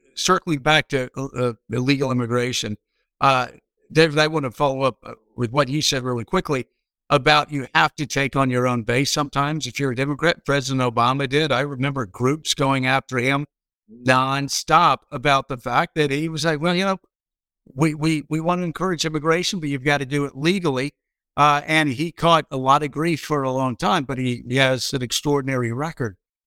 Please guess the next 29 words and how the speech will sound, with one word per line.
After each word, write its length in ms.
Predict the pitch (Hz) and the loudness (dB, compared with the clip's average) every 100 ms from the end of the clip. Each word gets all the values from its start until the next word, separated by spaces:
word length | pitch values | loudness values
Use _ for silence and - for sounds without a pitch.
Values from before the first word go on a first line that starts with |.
| _ | _
uh, 180 | 131 127 - | -2 -2 0
on 240 | 139 127 | 0 2
that. 300 | 123 120 120 _ _ - | 2 0 -2 _ _ 4
Uh, 160 | 170 170 - | 4 4 -4
but, 340 | 156 196 - 156 | -2 -2 -2 -4
but 140 | 190 - | -4 0
on, 460 | 202 208 208 196 - _ - | 2 2 2 -4 -10 _ 0
on 280 | 196 202 196 | 2 4 2
the 340 | 175 180 175 - | 0 -4 -4 -2
age, 400 | 190 214 202 147 160 | 0 0 0 -2 0
oh, 100 | 214 | 2
one 220 | 196 240 240 | 2 2 0
other 180 | 202 | -2
thing 240 | 165 170 151 | -2 -4 -2
too. 320 | - 190 147 _ _ _ _ _ _ _ _ - | -2 -2 -4 _ _ _ _ _ _ _ _ 0
Can 120 | 196 | 2
we 120 | 202 | 4
all 140 | 226 247 | 2 2
agree 540 | 180 156 170 170 180 _ _ _ _ | 0 -2 -4 -4 -8 _ _ _ _
that 140 | 170 165 | 2 2
illegal 420 | 160 170 180 175 | 2 0 -2 -2
immigration 680 | 175 151 147 156 - 170 175 _ _ _ _ _ _ _ _ _ _ | -4 -4 -4 -4 -6 -8 -12 _ _ _ _ _ _ _ _ _ _
is 240 | 202 156 151 | 2 2 2
not 240 | 160 175 | 2 2
a 60 | 147 | 0
salient 540 | - 143 147 147 - | -2 -2 -2 -2 -4
political 460 | 131 139 139 135 127 | -4 -2 -2 -2 -2
issue 300 | 135 - 135 | -2 -2 -2
anymore? 460 | 131 135 135 139 | -2 -2 -4 -6